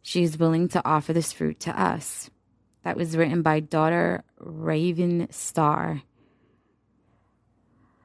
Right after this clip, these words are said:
of the Journey in, Journeying to the Goddess dot wordpress dot com. So Lilith is your goddess.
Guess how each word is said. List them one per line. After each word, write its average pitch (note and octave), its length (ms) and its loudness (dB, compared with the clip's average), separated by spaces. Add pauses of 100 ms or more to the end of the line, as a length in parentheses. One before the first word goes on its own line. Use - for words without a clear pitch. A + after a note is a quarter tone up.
(600)
of D#3+ 240 2
the E3+ 120 6
Journey G3+ 800 4
in, F3+ 440 0 (1040)
Journeying E3+ 840 2 (240)
to E3 100 -4
the D#3+ 100 -2
Goddess D3+ 760 0 (340)
dot D3+ 260 0
wordpress D#3 560 0
dot D3 160 0
com. - 260 -6 (880)
So D#3 480 2 (680)
Lilith F#3+ 500 4
is E3+ 300 -4
your D3+ 320 -2
goddess. F3 580 -2